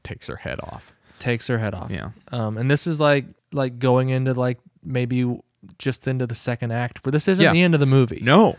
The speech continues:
Speaker 1: no, it's early
Speaker 2: Um,
Speaker 1: on.
Speaker 2: so this is the,
Speaker 1: Yeah.
Speaker 2: the twist that is this movie. It's
Speaker 1: Yes.
Speaker 2: like, okay, so she's now dead.
Speaker 1: Yes.
Speaker 2: The thing he does so well in this, in, in the edit of this is her head comes off,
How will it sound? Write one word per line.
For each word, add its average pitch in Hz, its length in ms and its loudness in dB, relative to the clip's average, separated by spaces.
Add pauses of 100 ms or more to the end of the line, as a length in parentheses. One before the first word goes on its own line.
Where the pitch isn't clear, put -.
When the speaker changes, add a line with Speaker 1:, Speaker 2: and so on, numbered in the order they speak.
Speaker 1:
no, 151 140 4
it's - 180 -2
early 117 360 4
Speaker 2:
Um, 127 100 0
Speaker 1:
on. - 80 0
Speaker 2:
so 135 180 2
this 156 280 2
is 190 200 2
the, 127 200 6 (160)
Speaker 1:
Yeah. - 60 -
Speaker 2:
the 127 120 2
twist - 640 0
that 120 200 2
is 117 160 -2
this 113 240 -4
movie. 117 420 0
It's 101 60 0
Speaker 1:
Yes. - 100 -4
Speaker 2:
like, 107 260 -4 (480)
okay, 117 460 2
so 110 240 -2 (440)
she's 127 460 -2
now 107 380 0 (140)
dead. - 400 -6 (200)
Speaker 1:
Yes. - 420 -6 (300)
Speaker 2:
The 135 120 0
thing 160 220 -2
he 139 140 0
does 113 240 0
so 113 220 0
well 104 320 0
in 101 80 -4
this, 101 280 -8
in, 113 240 -6 (100)
in 120 100 -6
the 113 100 -6 (100)
edit 120 280 -2
of 107 160 -6
this 107 280 -2
is 104 220 -6 (460)
her 143 160 0
head 147 220 0
comes 113 240 -2
off, 101 280 -4